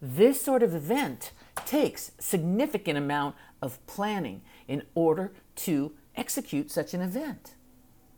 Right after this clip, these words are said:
So this phrase you've probably heard before,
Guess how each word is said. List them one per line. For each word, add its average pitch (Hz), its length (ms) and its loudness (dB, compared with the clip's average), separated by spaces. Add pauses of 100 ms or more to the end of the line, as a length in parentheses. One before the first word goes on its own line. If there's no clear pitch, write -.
(960)
So 208 220 4
this 262 260 2
phrase 147 520 6
you've 302 280 -2
probably 127 420 2
heard 123 300 -2
before, 180 460 -4